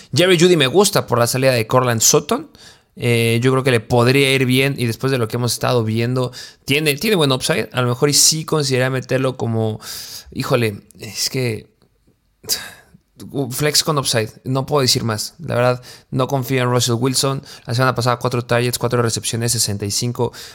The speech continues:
yardas. Eh, con la serie de Sutton debe irle bien, pero tampoco algo tan explosivo.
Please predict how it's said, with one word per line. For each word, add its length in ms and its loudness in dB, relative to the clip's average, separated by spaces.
yardas. 580 0
Eh, 840 2
con 120 2
la 80 2
serie 160 0
de 40 0
Sutton 220 0
debe 160 4
irle 280 -2
bien, 300 -4
pero 200 -4
tampoco 540 -8
algo 220 -8
tan 180 -8
explosivo. 560 -8